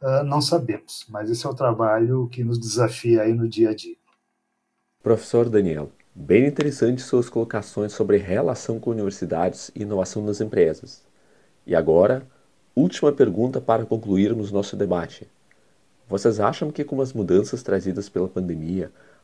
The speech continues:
Speaker 2: haverá agregação de novos papéis à universidade no que tange à inovação? O que podemos esperar daqui pra frente?
Speaker 1: Bom, ah, continuo falando primeiro, então, aqui.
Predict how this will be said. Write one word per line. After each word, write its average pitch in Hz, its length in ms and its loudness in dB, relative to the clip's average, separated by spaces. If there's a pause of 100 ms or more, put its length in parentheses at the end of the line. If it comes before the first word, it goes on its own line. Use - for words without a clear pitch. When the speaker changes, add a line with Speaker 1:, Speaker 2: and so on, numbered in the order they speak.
(100)
Speaker 2:
haverá 85 380 4
agregação 101 500 0
de 92 160 -6
novos 117 380 8
papéis 92 400 -2
à 92 60 -4
universidade 85 720 -6
no 85 120 -8
que 85 120 -14
tange 87 340 -6
à 85 40 -2
inovação? 82 600 -6 (680)
O - 80 -12
que 156 160 -6
podemos 139 440 2
esperar 117 500 2
daqui - 220 -2
pra 87 160 -2
frente? - 520 -8 (800)
Speaker 1:
Bom, 127 300 -4 (180)
ah, 117 560 0
continuo 127 360 -2
falando 123 260 2
primeiro, 143 400 4
então, 120 320 -2
aqui. - 340 -4